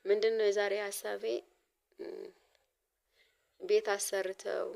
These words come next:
ሀ-፣ አረብ ሀገር ላይ ሀሳብ ለመሆነባቸው ወደ ሀገር ለመመለስ፣ እ፣ ያሰቡ ጭንቀት የሆነባቸው እህቶችን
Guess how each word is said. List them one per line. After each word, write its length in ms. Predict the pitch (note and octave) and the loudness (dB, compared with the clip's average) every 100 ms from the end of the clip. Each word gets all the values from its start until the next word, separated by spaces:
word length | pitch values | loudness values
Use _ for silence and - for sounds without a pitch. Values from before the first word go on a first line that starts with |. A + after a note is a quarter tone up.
| - _ G3+ | -12 _ -8
ሀ-፣ 320 | F#3 F#3 F3+ | -2 0 -2
አረብ 300 | - F#3+ G3 | -4 -4 -4
ሀገር 280 | F#3+ F#3 F#3 F#3 | -4 -6 -8 -6
ላይ 180 | G#3 A3 | -6 -8
ሀሳብ 440 | - F#3+ - F#3 F3+ | -10 -8 -6 -6 -6
ለመሆነባቸው 1120 | E3+ F3 - E3+ E3+ - F3+ G3 - F#3+ F3 F3 - - - - _ | -8 -10 -12 -12 -12 -16 -18 -16 -12 -10 -10 -12 -18 -20 -20 -20 _
ወደ 140 | F#3 F#3 | -4 -2
ሀገር 240 | F#3 F#3+ | -2 -4
ለመመለስ፣ 720 | F#3 F#3 F#3 F#3 F#3 F#3 F#3+ - - _ _ _ _ _ _ - | -4 -6 -6 -8 -6 -6 -6 -10 -16 _ _ _ _ _ _ -14
እ፣ 100 | F3+ F#3 - - | -12 -12 -12 -10
ያሰቡ 560 | - F3+ F3+ - F3+ F3 F3 F3 _ _ - | -6 -6 -6 -8 -8 -8 -12 -14 _ _ -10
ጭንቀት 360 | - F#3+ - - | -4 -4 -4 -10
የሆነባቸው 600 | F3+ E3+ E3+ - F3+ - | -12 -12 -12 -16 -16 -14
እህቶችን 480 | F3 - F3 - | -16 -16 -18 -16